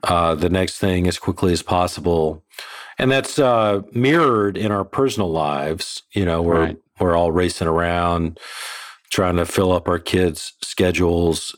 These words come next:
Speaker 1: as, uh, much as we possibly can and connect them with all the opportunities they need. And,
Speaker 2: Preparing the resumes for
Speaker 1: uh,
Speaker 2: college. <laughs>
Speaker 1: yeah, uh, when they're seven.
Speaker 2: Yeah,
Speaker 1: And,
Speaker 2: <laughs> right,
Speaker 1: um,
Speaker 2: right.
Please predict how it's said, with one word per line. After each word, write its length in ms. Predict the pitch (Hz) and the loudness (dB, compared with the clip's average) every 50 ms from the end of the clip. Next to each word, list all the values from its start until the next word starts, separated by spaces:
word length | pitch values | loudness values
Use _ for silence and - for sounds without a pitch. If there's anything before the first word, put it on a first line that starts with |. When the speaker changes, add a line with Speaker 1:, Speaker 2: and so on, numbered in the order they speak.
| - 82 | -6 -4
Speaker 1:
as, 320 | 87 87 85 80 76 - - - 71 - _ _ _ | -2 0 0 0 -2 -6 -10 -16 -20 -20 _ _ _
uh, 380 | - - 90 85 82 80 76 76 | -4 -2 0 0 0 0 0 -2
much 380 | 71 - 92 98 98 95 - - | 0 0 2 2 0 0 -4 -4
as 80 | - | -2
we 120 | 85 95 90 92 - | 0 0 0 0 -2
possibly 420 | - 98 98 95 - - - 95 92 | -2 0 0 0 -2 -2 -2 0 0
can 480 | 90 - - 92 90 90 90 90 90 | 0 0 0 0 2 2 2 2 2
and 120 | 90 87 82 | 0 0 -2
connect 340 | - 92 87 87 87 - | -2 -2 0 0 -2 -2
them 140 | - 90 92 | 0 0 2
with 120 | 90 85 - | 2 2 2
all 200 | 95 90 90 87 | 2 2 2 2
the 100 | 90 90 | 2 2
opportunities 680 | 90 85 - - - - - 95 90 87 90 87 82 - | 2 0 -2 -6 -6 -4 -2 0 0 2 0 0 0 0
they 100 | - 85 | 0 0
need. 440 | 82 85 85 85 85 82 82 82 78 | 2 2 2 2 2 2 2 2 2
And, 200 | 80 78 73 - | 0 0 -2 -6
Speaker 2:
Preparing 460 | - - 85 85 - 95 90 87 87 | -6 -6 -4 -2 0 0 0 0 0
the 80 | 82 82 | -2 0
resumes 480 | 82 87 87 90 87 87 85 85 85 | 0 2 2 2 2 2 2 2 0
for 120 | 82 82 82 | 0 0 -2
Speaker 1:
uh, 40 | |
Speaker 2:
college. 480 | 80 - 80 82 80 82 82 82 - - - - | 0 -2 -2 -2 -2 -4 -6 -8 -12 -12 -12 -10
<laughs> 140 | - - - | -4 -2 0
Speaker 1:
yeah, 440 | 117 113 110 113 113 107 92 87 - - - - - - - - | 2 4 4 4 4 2 2 0 0 -2 -2 -4 -4 -2 -2 -2
uh, 600 | 139 110 104 92 85 - 101 107 - - 110 101 104 | 0 0 0 0 0 -2 -2 -4 -2 0 0 2 2
when 160 | 104 104 101 | 4 4 4
they're 140 | 98 95 92 | 2 2 0
seven. 680 | - - - 117 104 98 90 92 90 90 95 98 98 - - - - - - - - | -2 -2 0 0 0 2 0 0 0 0 0 -2 -2 -8 -16 -18 -16 -16 -16 -8 -2
Speaker 2:
Yeah, 160 | 101 110 120 | 0 0 2
Speaker 1:
And, 360 | 117 117 110 110 113 110 110 | 2 2 2 2 2 2 2
Speaker 2:
<laughs> 120 | 107 - 113 | 2 2 0
right, 120 | - 113 | 0 2
Speaker 1:
um, 400 | 110 107 107 104 104 101 98 101 101 | 2 2 2 2 2 0 0 -2 -2
Speaker 2:
right. 380 | 160 - - - - - - | -4 -4 -4 -6 -8 -8 -10